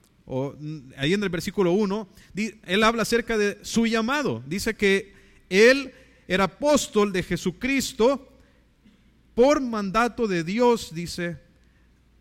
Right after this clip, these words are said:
de nuestro Salvador. Y bueno, hermanos, hemos hablado anteriormente con respecto a la naturaleza del llamado apostólico de Pablo. Pablo lo que está haciendo aquí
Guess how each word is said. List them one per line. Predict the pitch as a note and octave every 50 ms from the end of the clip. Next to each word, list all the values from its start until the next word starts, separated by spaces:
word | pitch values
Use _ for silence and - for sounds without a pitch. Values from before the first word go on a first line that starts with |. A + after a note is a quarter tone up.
| _ _ _ _ _ _
de | - C#3
nuestro | D3 D#3 D#3+ D#3 D3+ E3 F#3+ G3 F#3 - - E3+ F3 E3
Salvador. | - - - D#3 C#3+ C3+ B2 A#2+ A#2 A#2 A#2 A2 G2 F2 - _ _ _ _ _ _ _ _ _ _ _ _ _ _ _ _ _ _ _ _ _ _
Y | - B2
bueno, | B2 D3+ E3+ F3+ E3
hermanos, | D3 C3 B2+ B2 A2+ A2 G#2+ - - _ _ _ _ _ _ _ _ _ _ _ _ _ _ _ _ _ _ _ _ _
hemos | D#3+ F#3+ G#3+ A#3 A#3 F#3+
hablado | G3 E3+ D#3+ F3 F3+ F#3 G3 G3 F#3+ F3+
anteriormente | F3 E3+ D3+ E3+ D#3 D3+ E3 E3 D#3+ E3 F3 F#3 F3 D3 D#3+ C#3
con | - C#3+ C3
respecto | C3 C3+ B2+ - - E3+ E3 - - - D#3+ D3 C#3 A#2+ A2+ G#2+ - _ _ _ _ _ _ _ _ _ _ _ _
a | - B2+
la | C3+ D3
naturaleza | D3+ D#3 D#3 D3+ - F3+ E3 D#3 D3 C#3+ D3 E3 F#3 F#3+ - - F3 E3
del | D#3 D#3 D3+ C#3
llamado | B2 C3 C3+ C3 C3 C#3+ D3+ D#3+ E3 E3 F3 E3 - - _ _ _ _ _ _ _
apostólico | - B2 - _ C#3+ C#3 - - - - - E3 E3 E3 D#3 D3+ - C#3 A#2+
de | A2+ G#2+
Pablo. | - - G#2 F#2 F2 E2+ E2+ E2+ _ _ _ _ _ _ _ _ _ _ _ _ _ _ _ _ _
Pablo | - E3 F#3 G3+ G3
lo | F3+ F3 E3+
que | -
está | D3+ - - D#3+
haciendo | C3 F3 F3 E3+ D#3
aquí | D3 - - F3+ F#3 F#3 F3